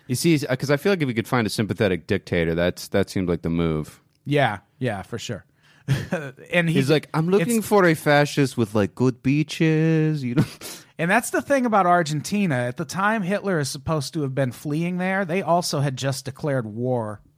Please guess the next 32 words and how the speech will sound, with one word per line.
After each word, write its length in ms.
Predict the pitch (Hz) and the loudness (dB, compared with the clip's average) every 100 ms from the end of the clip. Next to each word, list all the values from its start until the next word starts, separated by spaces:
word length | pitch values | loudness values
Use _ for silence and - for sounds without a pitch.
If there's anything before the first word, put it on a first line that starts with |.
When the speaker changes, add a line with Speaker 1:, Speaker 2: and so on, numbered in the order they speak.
| - | -8
Speaker 2:
on 220 | 131 104 | -6 -6
Germany. 440 | 110 101 95 87 - _ - | -8 -8 -10 -16 -20 _ -4
But 240 | 95 113 123 | 0 2 4
that 160 | 113 | 2
Speaker 1:
Ooh. 40 | 73 | 2
Speaker 2:
could 140 | 214 | 2
have 60 | 180 | 2
been 200 | 165 156 | 2 2
them, 680 | 151 143 135 127 120 131 - | 2 2 0 -4 -6 -12 -8
like, 160 | 151 139 | -8 -4
that 160 | 165 | -6
could 140 | 131 143 | -4 -6
have 80 | 113 | -6
just 180 | 113 | -8
been 160 | - 101 | -10 -14
cover. 520 | - - 156 143 135 | -10 -4 -2 0 -2
Speaker 1:
Could 120 | 120 123 | 0 0
have 60 | |
been 100 | 92 | 0
saving 340 | - 95 87 78 | 0 0 0 -2
face. 440 | 98 117 - - | 0 0 0 -4
Speaker 2:
Yeah, 300 | 143 131 101 - | -2 0 -2 -10
yeah. 240 | 127 107 95 - _ _ _ | -14 -14 -14 -20 _ _ _
Uh, 300 | - 147 151 | -2 0 2
a 80 | 143 | 0
book 240 | 143 214 - | 0 -2 2
by 140 | 220 | 2
a 60 | 180 | 4
writer 260 | 175 175 | 2 2
named 240 | 165 151 - | 0 -4 -4
Abel 380 | 143 139 170 180 | -4 0 2 0
Basti, 640 | 139 156 143 - 110 101 | 0 0 -2 -8 -10 -12